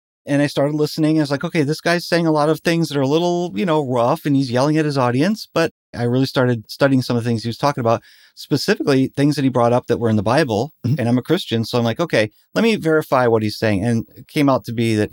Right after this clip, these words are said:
Speaker 1: he was right about everything. So I started to follow his teachings as well. Me and my wife started to budget, but I kept my credit cards. <laughs> And I thought, "You know, we're fine. We don't need to cut up the credit cards.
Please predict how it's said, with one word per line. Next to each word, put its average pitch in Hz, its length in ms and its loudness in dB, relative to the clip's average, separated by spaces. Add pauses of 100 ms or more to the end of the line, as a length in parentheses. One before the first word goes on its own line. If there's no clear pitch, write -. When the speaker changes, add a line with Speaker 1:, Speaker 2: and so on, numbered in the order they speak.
(100)
Speaker 1:
he 117 80 -10
was 101 120 -6
right 95 160 0
about 92 200 0
everything. - 340 -4 (460)
So 147 340 0
I 139 200 0
started 160 600 -2
to 135 200 0
follow 120 500 0 (120)
his 107 340 -2
teachings 120 460 -2
as 101 120 -6
well. 170 260 2 (120)
Me 107 100 -2
and 107 80 2
my 107 100 4
wife 110 240 2
started 104 420 0
to 107 240 -2
budget, 101 420 0 (280)
but 160 200 2
I 147 60 4
kept - 180 0
my 170 80 2
credit 120 220 0
cards. - 300 -6 (200)
<laughs> - 100 -2 (180)
And 127 540 0
I 127 80 -6
thought, 123 200 -4
"You 170 80 -4
know, 214 240 0 (100)
we're 269 180 0
fine. 113 380 0
We 151 80 2
don't 175 120 2
need 139 100 2
to 127 80 -2
cut 123 140 0
up 98 80 -2
the - 80 -12
credit 73 260 -4
cards. - 320 -10